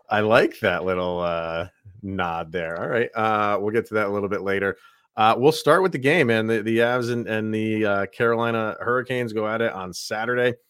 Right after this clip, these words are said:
Entertaining six to four game win for the Avs. They stay undefeated, five oh and oh on the season. Uh, it was a little bit of a chaotic game in the first two periods,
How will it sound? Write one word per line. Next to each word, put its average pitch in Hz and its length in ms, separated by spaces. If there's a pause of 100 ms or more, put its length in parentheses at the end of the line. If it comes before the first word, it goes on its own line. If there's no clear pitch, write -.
(360)
Entertaining 127 720
six 139 280
to - 100
four 123 380
game 120 460
win 117 400
for 110 360
the 107 360
Avs. 104 500 (380)
They 82 80
stay 127 500
undefeated, 101 720
five 113 300
oh 110 180
and 101 140
oh 101 140
on 95 180
the 80 80
season. 143 560 (420)
Uh, 110 460
it 123 100
was 123 240
a 131 80
little 135 280
bit 156 160
of 160 120
a 156 60
chaotic 156 560 (100)
game 135 600 (360)
in 127 120
the 117 80
first - 500 (160)
two 147 320
periods, 120 760